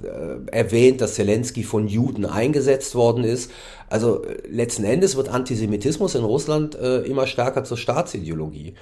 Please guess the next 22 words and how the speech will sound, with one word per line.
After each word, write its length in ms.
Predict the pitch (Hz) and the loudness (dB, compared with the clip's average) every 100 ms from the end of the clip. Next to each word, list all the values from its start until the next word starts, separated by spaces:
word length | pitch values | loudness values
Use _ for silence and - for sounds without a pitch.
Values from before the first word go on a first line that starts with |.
| - - - | -20 -20 -8
Und 120 | 104 | -2
in 100 | 113 113 | 0 0
dieser 180 | 185 | 2
Kombination, 920 | 202 180 160 135 - 165 175 120 147 156 - | 4 4 6 2 2 4 6 6 4 -4 -4
also 400 | 117 113 - - | 0 2 0 -4
Antisemitismus 960 | 113 117 110 107 113 110 175 180 160 131 | -6 -4 -4 -4 -4 -2 -4 -2 -4 -2
wieder 500 | 131 117 110 110 - _ | 2 4 4 0 -14 _
von 260 | - 113 | -8 -2
offizieller 520 | 101 190 - 147 127 107 | 4 4 6 6 6 6
Seite 400 | 98 95 82 90 | 4 2 -4 2
hoffähig 560 | 160 196 104 90 - | 2 2 -2 -2 -4
zu 80 | 90 | -6
machen, 400 | 78 82 113 131 - - - - | -6 -6 -10 -10 -14 -20 -20 -2
gleichzeitig 680 | 104 175 240 - 113 113 110 | 4 6 4 4 2 0 -4
sich 240 | 101 92 | -6 -4
sehr 240 | 101 165 | 2 2
eindeutig 580 | 139 135 127 131 131 120 | 2 0 4 2 2 -6
zu 100 | 123 | -10
positionieren, 880 | 117 117 110 104 107 101 110 170 196 - | -4 -2 -2 -2 -2 0 0 -2 -6 -4
nämlich 380 | 107 110 104 | -2 -2 -2
als 160 | 98 98 | -4 -6
Führer 640 | - - 165 156 95 202 | -10 -4 -2 0 0 -2